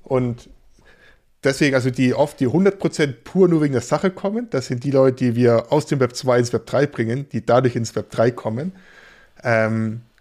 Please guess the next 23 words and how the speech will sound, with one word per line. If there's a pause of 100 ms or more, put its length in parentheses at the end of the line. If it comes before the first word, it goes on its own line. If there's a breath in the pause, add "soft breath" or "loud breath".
(160)
und
ja,
das
ist (320)
trotzdem, (140)
um
eine,
ein
erfolgreiches
Projekt
zu
schaffen, (260)
und
das (280)
geht, (220)
bezieht
sich
nicht,
nicht
nur
auf
Web
drei,